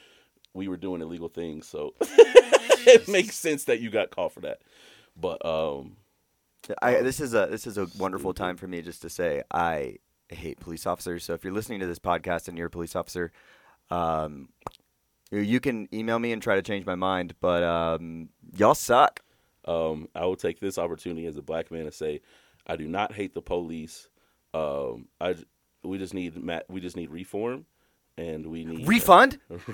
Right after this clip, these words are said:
Speaker 2: We're gonna
Speaker 1: need,
Speaker 2: refund the
Speaker 1: we need
Speaker 2: police
Speaker 1: the
Speaker 2: officers?
Speaker 1: reform. Um, man, I just
Speaker 2: I'll say it, Mike.
Speaker 1: I
Speaker 2: I'll
Speaker 1: know
Speaker 2: say it
Speaker 1: too
Speaker 2: for
Speaker 1: many,
Speaker 2: us.
Speaker 1: the thing is, it's like,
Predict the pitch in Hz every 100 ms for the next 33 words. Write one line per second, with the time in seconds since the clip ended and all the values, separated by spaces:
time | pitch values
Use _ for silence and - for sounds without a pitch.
0 | - 101 - 208 240 202 262 - 247 247
1 | - 208 220 277 269 120 - 123 127 127
2 | - _ _ _ _ - 90 90 62 57
3 | 50 50 - 101 _ _ _ _ _ _
4 | _ _ _ _ _ _ _ _ _ -
5 | 113 104 95 90 - 127 120 - - _
6 | _ _ _ _ _ _ _ - 196 190
7 | 170 170 - 139 160 160 160 160 180 160
8 | 156 156 147 - 113 117 147 131 123 113
9 | - 104 90